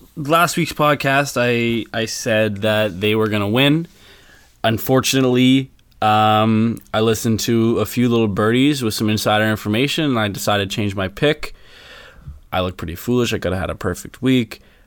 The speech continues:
But no, they're, they're still a solid offense. I think if they wanna stand a chance, they gotta get their entire medical staff on Bittner. Um, nothing against Ben here, but three touchdowns, three interceptions, just for me as a, as a player and a coach,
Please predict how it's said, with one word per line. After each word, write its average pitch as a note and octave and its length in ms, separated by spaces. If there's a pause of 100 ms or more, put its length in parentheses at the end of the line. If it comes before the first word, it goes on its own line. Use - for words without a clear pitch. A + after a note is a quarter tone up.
(180)
But C3 340
no, C#3 400
they're, C#3 380
they're D3 160
still F#3 300
a E3 40
solid C#3 420
offense. B2+ 640 (440)
I G#2+ 160
think C3+ 280
if B2 100
they A2+ 100
wanna G#2 320
stand G#2 280
a F#2+ 40
chance, B2+ 600 (580)
they A2 240
gotta G#2 220
get G2+ 160
their G2 100
entire G2 380
medical F2+ 320
staff D#2+ 340
on D#2 140
Bittner. - 340 (420)
Um, E2+ 480
nothing A#2 360
against A#2+ 320
Ben G#2 200
here, C#3+ 360 (400)
but G2+ 220
three C3 180
touchdowns, B2+ 460
three B2 120
interceptions, A#2+ 720 (600)
just - 260
for B2 100
me A2 380
as G#2+ 220
a, G#2+ 280
as G#2 160
a G2+ 80
player G#2+ 340
and G#2 120
a G2+ 60
coach, C3 320